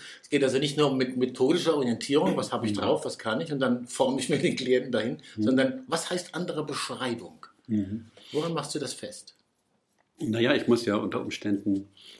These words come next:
Speaker 2: in der Lage sein, auch eine ganz andere Sichtweise einzunehmen oder, ähm, an der Oberfläche zu kratzen oder die Möglichkeit des Andersseins, wie Watzlawick das mal gesagt hat, auch zuzulassen und, äh, mich nicht vorstellen, mit einer Geschichte zufrieden zu geben, sondern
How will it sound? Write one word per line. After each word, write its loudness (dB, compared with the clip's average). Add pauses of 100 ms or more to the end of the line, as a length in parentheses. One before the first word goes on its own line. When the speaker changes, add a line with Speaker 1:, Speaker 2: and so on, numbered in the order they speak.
(160)
Speaker 2:
in -6
der 0
Lage 2
sein, -2 (120)
auch -8
eine -8
ganz -2
andere -2
Sichtweise -8
einzunehmen -8 (540)
oder, -4
ähm, -4
an -4
der -2
Oberfläche -4
zu -12
kratzen -6
oder -4 (280)
die -2
Möglichkeit 0
des -10
Andersseins, 0
wie -2
Watzlawick -6
das -10
mal -6
gesagt -8
hat, -10 (340)
auch -10
zuzulassen -6
und, -2 (420)
äh, 0
mich -2
nicht 2
vorstellen, 2
mit -2
einer 0
Geschichte -6
zufrieden -6
zu -10
geben, -2
sondern 0